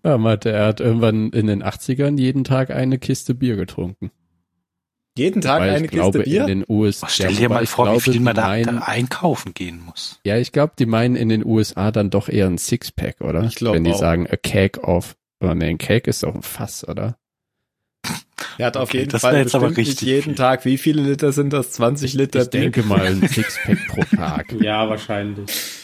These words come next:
Speaker 4: Aber auch das.
Speaker 1: Er sagte auf jeden Fall, er muss, äh, immer am Abend das leer trinken, weil sonst steht er nachts wieder auf, um, äh, zum Kühlschrank zu gehen. Ja,
Speaker 2: Das ist
Speaker 1: und
Speaker 2: so
Speaker 1: er
Speaker 2: ähnlich
Speaker 1: ist
Speaker 2: wie
Speaker 1: immer noch
Speaker 2: Mark
Speaker 1: am Leben.
Speaker 2: Twain, der hat ja, ähm, jeden Tag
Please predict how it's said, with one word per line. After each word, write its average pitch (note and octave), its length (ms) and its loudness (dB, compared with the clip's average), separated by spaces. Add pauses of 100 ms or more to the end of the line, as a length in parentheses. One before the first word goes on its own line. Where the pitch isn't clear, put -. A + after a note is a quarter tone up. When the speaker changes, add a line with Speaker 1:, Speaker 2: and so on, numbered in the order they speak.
(680)
Speaker 4:
Aber A#2 240 0
auch D#3 180 0
das. B2 320 0
Speaker 1:
Er G#2 100 0
sagte A2 320 2
auf G#2 140 2
jeden A2+ 120 2
Fall, G#2 140 2
er F#2+ 80 4
muss, G#2 340 0
äh, F#2+ 460 2 (100)
immer B2+ 300 4
am G2+ 140 0
Abend G#2 380 0
das G#2 180 -2
leer F2+ 220 2
trinken, C3 460 -2
weil G2 140 2
sonst G2 320 2
steht - 260 -2
er G2 80 2
nachts F#2+ 360 -2
wieder F#2+ 260 2
auf, B2 260 2
um, G#2 540 0
äh, G#2+ 40 0 (400)
zum G#2 200 -2
Kühlschrank F2+ 480 -2
zu - 160 -10
gehen. E2+ 260 -6 (560)
Ja, G#3 120 4
Speaker 2:
Das - 100 2
ist E2 60 0
Speaker 1:
und - 0 -
Speaker 2:
so A2 60 2
Speaker 1:
er A#2 60 2
Speaker 2:
ähnlich B2 180 2
Speaker 1:
ist B2 40 4
Speaker 2:
wie C3+ 40 4
Speaker 1:
immer B2+ 100 2
noch A#2+ 60 2
Speaker 2:
Mark B2 120 4
Speaker 1:
am C3 80 0
Leben. B2+ 120 -2
Speaker 2:
Twain, C#3 220 2
der B2 140 2
hat A#2+ 160 -2
ja, A#2+ 280 0
ähm, A#2+ 340 -2
jeden B2+ 380 0
Tag A#2+ 360 -2